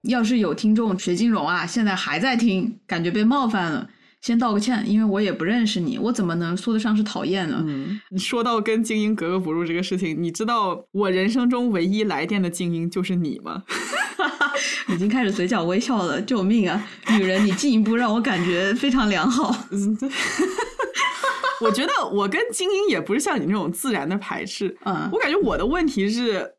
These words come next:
Speaker 2: 精英男无法从我这里获得快乐。
Speaker 1: 嗯，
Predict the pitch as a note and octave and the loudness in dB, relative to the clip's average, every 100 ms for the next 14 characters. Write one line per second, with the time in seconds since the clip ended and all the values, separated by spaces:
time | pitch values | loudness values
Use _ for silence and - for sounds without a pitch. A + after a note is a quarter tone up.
0 | _ - E4 F#4 F#4+ F#4+ E3 D#3 F#3+ F3+ | _ -4 0 0 2 0 0 -2 -2 -2
1 | A#3 F#3+ E3 - E3 F3+ F#3+ - A#3+ G#3 | -2 -2 -2 -4 -4 -2 -2 -2 -2 -2
2 | E3 B2+ - B3 E3+ C#3+ - - C#4 E3 | -2 -4 -4 -2 -2 -4 -6 -6 -4 -2
3 | D#3 D#3+ - - G#3 F3+ E3 C#3+ C3 | -2 -4 -8 -4 0 0 0 0 -2